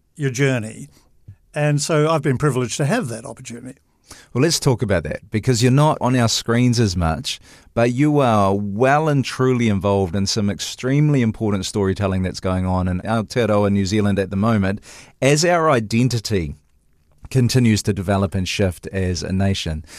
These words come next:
Speaker 2: So talk us about what you've moved into.
Speaker 1: Well, I've been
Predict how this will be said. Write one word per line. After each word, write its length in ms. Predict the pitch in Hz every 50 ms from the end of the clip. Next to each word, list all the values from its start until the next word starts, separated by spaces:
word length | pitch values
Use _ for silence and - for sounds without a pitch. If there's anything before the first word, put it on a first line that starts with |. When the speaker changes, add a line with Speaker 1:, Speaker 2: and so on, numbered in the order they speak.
| - -
Speaker 2:
So 120 | - - 110
talk 320 | - - 160 160 156 -
us 140 | 180 - -
about 240 | 151 143 120 107 101
what 160 | 107 101 -
you've 200 | 104 101 90 95
moved 360 | 98 95 92 90 80 - -
into. 500 | - 90 90 87 - - 80 78 - - - _ _ _ _ _ _ _ _ _ _ _ _ -
Speaker 1:
Well, 440 | 180 190 196 147 147 185 240 277 - _ _ _ _ _ _ -
I've 480 | 165 190 240 269 277 262 - - - - - - - - - - - _ _ _ _ _
been 720 | - 175 143 113 - 180 175 175 175 175 165 156 151 151 -